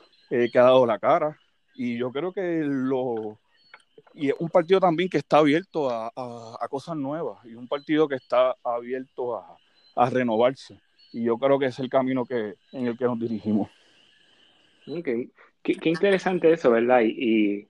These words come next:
Speaker 2: y, y de cierto modo, muy cierto lo que menciona. Este, ya en una parte de nuestra historia la vimos, cuando en los años treinta, cuarenta aproximadamente se dio esta coalición entre estos partidos y luego, ¿verdad? Se salen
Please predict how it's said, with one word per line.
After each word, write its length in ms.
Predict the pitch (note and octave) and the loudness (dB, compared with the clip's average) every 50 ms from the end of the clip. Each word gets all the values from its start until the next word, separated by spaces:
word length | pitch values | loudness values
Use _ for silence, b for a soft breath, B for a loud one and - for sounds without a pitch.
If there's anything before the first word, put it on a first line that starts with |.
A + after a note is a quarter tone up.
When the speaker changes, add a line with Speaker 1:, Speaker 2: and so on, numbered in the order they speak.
| _ _ _ _ _ _ _ _ _ _ B B B B _ _ - - _ | _ _ _ _ _ _ _ _ _ _ B B B B _ _ -20 -12 _
Speaker 2:
y, 240 | - A#2 A2 A2+ | -2 0 2 2
y 120 | A2+ A2 A2 | 2 2 2
de 120 | A2+ A#2 | 0 0
cierto 240 | - - A2+ - B2+ | 0 0 -2 -2 0
modo, 140 | C3 C3+ C3+ | 0 0 0
muy 160 | C3 B2+ A#2+ | 2 0 2
cierto 240 | - B2+ B2 B2+ A#2+ | 2 2 2 2 2
lo 80 | A2+ | 2
que 80 | - A#2 | 2 0
menciona. 480 | A2 A2 A2 - C3 B2+ A#2 G#2+ - b b b b b b b b b _ _ | -2 -2 -2 0 0 0 0 -2 -6 b b b b b b b b b _ _
Este, 440 | - A#2+ A2 - - _ - A2 A2 | -4 -4 -4 -4 -4 _ 0 0 4
ya 120 | A2 A2 A2 | 4 2 2
en 400 | A#2 A2 _ _ - - A2 G#2+ | 2 -4 _ _ -10 -6 -6 -4
una 140 | G#2+ A2 | -4 -2
parte 280 | A2+ A2+ A2 G#2 - A2 | 0 0 0 0 0 -4
de 80 | G#2+ G#2 | -4 -4
nuestra 260 | G#2+ G#2 - - G#2+ | -8 -8 -6 -8 -8
historia 300 | - - A#2 A2+ A2 G#2+ | -2 0 2 2 4 2
la 120 | A2+ A2+ B2+ | 2 2 2
vimos, 280 | D#3 D#3+ C#3 A2+ G#2+ - | 2 0 -2 -4 -6 -2
cuando 400 | - G#2+ G#2 G2+ G2+ G2+ G2 G2+ | -2 -2 -2 -2 -6 -6 -6 -6
en 120 | G2+ G#2 | -6 -6
los 100 | G#2 G2+ | -4 -4
años 220 | A2+ A#2 A#2 A#2 _ | -4 -6 -6 -10 _
treinta, 440 | _ B2 B2 C3 C#3+ C#3 - C3 B2 | _ 0 0 0 -2 -2 -2 -2 0
cuarenta 320 | B2 A#2+ A#2 A#2+ A#2+ - | 0 0 0 0 -2 -2
aproximadamente 580 | B2 B2 A#2+ - - A#2+ A#2 A#2 B2 C3+ C3+ A#2 | -4 -4 -4 -6 -6 -4 -2 -2 -2 0 -2 0
se 80 | - A2+ | 0 0
dio 80 | A2 | -2
esta 200 | G#2 - B2 A2+ | 0 0 0 0
coalición 400 | - A#2 A2 A2 G#2 - A#2 A2 | 0 -2 -4 -4 -4 -2 -2 -4
entre 200 | A2 - - - | -4 -8 -12 -20
estos 180 | - _ A#2 - | -10 _ -10 -2
partidos 420 | _ A#2 A2+ G#2 - B2 B2 A2 A2 | _ 0 0 2 2 2 2 2 2
y 60 | G#2+ | 2
luego, 260 | G#2+ A2 G#2+ G#2+ G#2 - - _ _ _ _ _ | 2 2 2 2 0 -2 -8 _ _ _ _ _
¿verdad? 320 | A2+ G#2+ A2 A2+ A2 G#2+ | 2 4 6 6 4 2
Se 160 | - - G#2+ | -2 -8 -10
salen 500 | - - A#2 A2+ A2 G#2+ G#2 G#2 G#2 - | -2 0 2 2 2 0 -6 -10 -14 -18